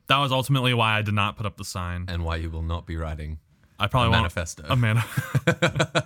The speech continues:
Speaker 1: <laughs> manifesto, yeah.
Speaker 2: Yeah,
Speaker 1: And
Speaker 2: fair
Speaker 1: your
Speaker 2: enough.
Speaker 1: main reason for not doing it is you can't vote.
Speaker 2: I have no stake in this game. And, and I do feel,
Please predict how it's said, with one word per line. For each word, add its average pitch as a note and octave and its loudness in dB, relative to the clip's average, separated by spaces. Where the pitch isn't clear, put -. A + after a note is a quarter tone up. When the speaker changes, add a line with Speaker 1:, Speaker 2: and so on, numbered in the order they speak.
Speaker 1:
<laughs> - -16
manifesto, G#2 -6
yeah. G#2 -10
Speaker 2:
Yeah, F2 -6
Speaker 1:
And F2 -12
Speaker 2:
fair C3 2
Speaker 1:
your B2+ 4
Speaker 2:
enough. B2+ 4
Speaker 1:
main B2+ 4
reason B2 2
for B2 0
not A2+ 2
doing A2 4
it G#2+ 0
is G2+ -2
you G#2+ -2
can't G2+ -2
vote. F#2+ -4
Speaker 2:
I G#2 0
have G2 -2
no F2+ -2
stake E2 -8
in D2+ -12
this D2+ -14
game. F2 -2
And, C#3 2
and C#3+ 4
I B2 2
do A#2+ -4
feel, G2 -2